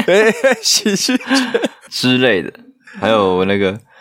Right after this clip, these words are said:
Speaker 2: 之前鸡哥有跟我们分享那个两只老虎的梗，就是小时候都，都学两只老虎这个，两，
Speaker 1: 对。
Speaker 2: 两只老虎，哦，一只没有耳朵，一只没有眼睛，然后这样。<laughs> 那这首，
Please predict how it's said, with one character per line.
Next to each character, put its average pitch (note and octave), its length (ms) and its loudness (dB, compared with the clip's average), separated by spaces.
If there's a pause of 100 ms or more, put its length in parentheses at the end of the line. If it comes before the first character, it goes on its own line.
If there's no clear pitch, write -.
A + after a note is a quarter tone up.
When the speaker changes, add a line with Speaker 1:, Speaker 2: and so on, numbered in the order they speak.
(420)
Speaker 2:
之 A#2+ 220 -2
前 G#2 220 0
鸡 A2 200 -2
哥 A2 100 0
有 G2+ 120 4
跟 F2+ 120 0
我 F#2+ 60 2
们 E2+ 220 -2
分 G2 240 -2
享 E2+ 180 -2
那 E2 120 -6
个 C#2+ 440 -6
两 F2+ 260 -2
只 G#2 200 -2
老 F2 220 0
虎 D#2+ 160 -6
的 G#1 140 0
梗， - 140 -2 (680)
就 B2 120 -2
是 G#2+ 520 0 (280)
小 - 300 -2
时 G2+ 60 -2
候 A#2+ 120 2
都， A2+ 180 0 (180)
都 A2+ 140 2
学 F#2 220 -4
两 E2+ 180 -4
只 F#2+ 160 -6
老 E2+ 160 -2
虎 E2+ 260 -10
这 - 140 -14
个， - 260 -6 (340)
两， F#2 160 0
Speaker 1:
对。 - 300 -4
Speaker 2:
两 F2+ 200 -6
只 F#2 100 -4
老 G2+ 160 2
虎， E2+ 300 -4
哦， C2 260 -2 (140)
一 G#2+ 80 -4
只 G#2+ 80 0
没 A2 80 2
有 G2 120 2
耳 G2 100 4
朵， F2+ 180 2
一 F#2+ 40 -4
只 G#2+ 60 -2
没 A2+ 60 2
有 G2 80 0
眼 F#2 180 -2
睛， E2+ 400 -6
然 F2 120 -6
后 E2 80 -2
这 F2 60 -2
样。 F2 200 -4 (140)
<laughs> C3+ 120 -2 (680)
那 G2+ 100 2
这 G#2 120 -4
首， G#2+ 140 0